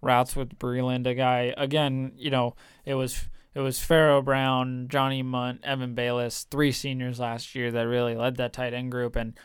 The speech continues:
unfortunately for the Ducks, they kind of fought injuries, but once they were out there and once Herbert was a quarterback, he really, you know, their numbers kind of started to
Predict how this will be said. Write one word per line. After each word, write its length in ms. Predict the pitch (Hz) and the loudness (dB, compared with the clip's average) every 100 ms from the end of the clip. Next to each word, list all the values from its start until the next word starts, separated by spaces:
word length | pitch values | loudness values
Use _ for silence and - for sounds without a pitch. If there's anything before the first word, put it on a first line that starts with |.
| _ | _
unfortunately 800 | - 135 180 - 156 147 143 131 - _ _ | -10 2 2 4 2 4 2 -2 -8 _ _
for 160 | - | 0
the 80 | 135 | 4
Ducks, 260 | 139 180 - | 8 8 6
they 100 | 156 | 2
kind 160 | 143 | 2
of 80 | 131 | 2
fought 220 | - 127 | 4 4
injuries, 420 | 135 156 147 135 127 | 4 2 2 2 0
but 180 | 123 | -2
once 240 | 117 127 - | -2 -6 -4
they 120 | 131 | -4
were 120 | 123 | -2
out 200 | 120 120 | 0 -2
there 100 | 123 | -2
and 80 | 117 | -4
once 140 | 120 | -6
Herbert 420 | - 156 175 175 - | 0 4 6 4 2
was 240 | 127 - | -4 -6
a 40 | |
quarterback, 540 | 131 143 135 123 120 117 | -2 2 4 4 0 -2
he 80 | 139 | 0
really, 420 | 143 139 123 113 - - - _ | 2 4 2 -4 -14 -20 -20 _
you 80 | 135 | -4
know, 100 | 120 | 0
their 160 | 127 143 | 2 2
numbers 400 | 131 120 120 - | 0 0 -2 -2
kind 300 | 127 120 113 | -4 -4 -6
of 80 | |
started 400 | - 139 120 113 | 0 4 4 4
to 240 | - 127 | -4 -4